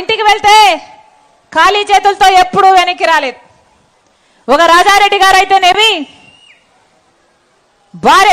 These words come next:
జయమ్మ అయితేనేమి, కొడుకు రాజశేఖర్ రెడ్డి గారైతేనేమి, తమ్ముడు వివేకానంద రెడ్డి గారైతేనేమి, ఏ సమస్య తీసుకెళ్తే ఆ సమస్య, వివేకానంద రెడ్డి గారైతే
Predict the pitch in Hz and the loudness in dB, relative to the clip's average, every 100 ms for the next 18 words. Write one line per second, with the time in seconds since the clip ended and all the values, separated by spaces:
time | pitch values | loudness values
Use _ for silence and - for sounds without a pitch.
0 | 403 359 359 415 415 392 392 392 427 403 | 2 2 2 0 -2 -2 -2 -4 -4 -4
1 | 294 - _ _ _ _ _ _ _ _ | -8 -16 _ _ _ _ _ _ _ _
2 | _ 302 381 392 370 381 381 359 415 427 | _ 0 2 0 0 -2 -2 -2 0 -2
3 | 415 415 415 415 427 415 403 440 415 302 | 0 0 0 0 -2 -2 -2 -2 -2 -8
4 | - _ _ _ _ _ _ _ _ _ | -16 _ _ _ _ _ _ _ _ _
5 | _ _ _ _ 302 330 381 370 370 381 | _ _ _ _ -4 0 0 0 0 0
6 | 392 381 392 392 381 349 349 339 320 311 | 0 -2 -2 -2 -2 0 0 0 -2 -4
7 | 262 - _ _ _ _ _ _ _ _ | -8 -14 _ _ _ _ _ _ _ _
8 | _ _ _ _ 202 302 403 392 370 403 | _ _ _ _ -6 -2 0 -2 -4 -2
9 | 440 427 415 - 403 403 392 381 370 349 | -4 -6 -6 -2 -2 2 2 2 0 -2
10 | 370 330 - _ _ _ _ _ _ _ | -2 -4 -10 _ _ _ _ _ _ _
11 | _ 185 285 349 381 403 392 392 403 392 | _ -12 -4 -2 0 -2 -2 -4 -4 -2
12 | 392 381 370 381 | 0 0 0 2